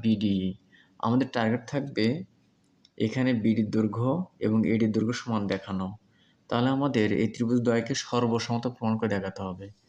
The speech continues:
আমরা জানি সর্বসমতার শর্ত হচ্ছে চারটি, একটা হচ্ছে বাহু বাহু উপপাদ্য, একটা বাহু কোণ বাহু উপপাদ্য, একটা কোণ বাহু বা-,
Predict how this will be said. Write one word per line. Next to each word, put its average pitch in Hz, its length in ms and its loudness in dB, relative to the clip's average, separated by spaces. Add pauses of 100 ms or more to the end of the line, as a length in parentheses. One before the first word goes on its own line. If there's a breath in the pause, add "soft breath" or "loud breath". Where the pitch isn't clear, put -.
(500 soft breath)
আমরা 113 260 2
জানি 143 240 0
সর্বসমতার 123 800 -2
শর্ত 107 220 -2
হচ্ছে 120 180 -2
চারটি, 104 520 -4 (540 soft breath)
একটা 107 280 -4
হচ্ছে 131 320 -4 (200)
বাহু 107 300 0 (180)
বাহু 107 280 -2
উপপাদ্য, 110 440 -2 (560 soft breath)
একটা - 240 -4 (120)
বাহু 110 200 2 (100)
কোণ 127 160 -2 (100)
বাহু 104 220 0
উপপাদ্য, 113 480 -2 (640 soft breath)
একটা 113 240 -4
কোণ 123 320 0
বাহু 117 220 4
বা-, - 180 -2